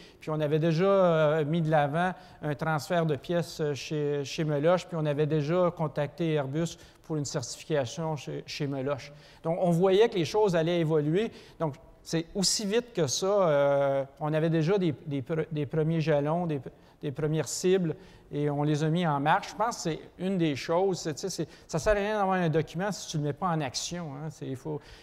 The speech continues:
c'est les, les, c'est, vous, vous savez, c'est quoi, euh, j'ai, j'ai,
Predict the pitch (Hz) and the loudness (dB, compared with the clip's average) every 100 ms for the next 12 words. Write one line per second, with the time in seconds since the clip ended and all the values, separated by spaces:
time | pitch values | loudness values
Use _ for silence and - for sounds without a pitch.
0 | - - 147 147 139 139 135 139 135 135 | -14 -8 -4 -2 0 0 0 -2 -4 -8
1 | - - - - - - - 160 - 120 | -16 -20 -20 -14 -14 -14 -12 -12 -8 -4
2 | 180 175 233 175 - 233 214 196 170 160 | -2 -2 -2 -4 -2 0 2 2 2 -2
3 | - - 143 151 135 - - 147 143 | -6 -8 -8 -8 -12 -20 -18 -12 -10